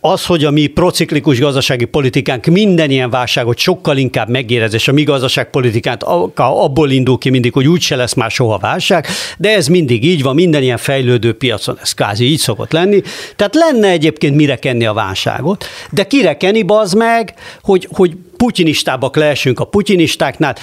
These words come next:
lehetőleg benne áll egy olyan anti-nato és anti-E U, ö, ö, ö, retorikába. Tehát, hogy, hogy tényleg lenne itt választási lehetőség. Mindegy, ez csak, ez csak, ö, ez csak, ö, ilyen hergelődés.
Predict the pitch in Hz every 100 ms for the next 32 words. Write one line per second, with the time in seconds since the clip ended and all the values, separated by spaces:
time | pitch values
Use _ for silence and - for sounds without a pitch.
0 | - 165 202 151 127 147 135 113 107 156
1 | 127 110 110 110 123 127 117 120 131 113
2 | - 127 127 110 110 123 107 - 123 117
3 | 120 117 - - 123 113 117 - 160 123
4 | 120 123 139 135 - - - 76 64 -
5 | - 65 69 65 71 - 117 123 104 -
6 | - 117 127 - 135 - 151 - 170 160
7 | - - 175 240 262 156 131 139 131 117
8 | 104 110 107 101 117 101 120 113 - -
9 | - 113 127 170 165 113 104 110 - 123
10 | - 107 131 - - - - - - -
11 | - _ - _ _ _ - 113 - -
12 | 107 - 147 110 113 - - _ _ _
13 | - 123 - 131 - 143 120 113 117 139
14 | 120 101 113 104 113 107 104 98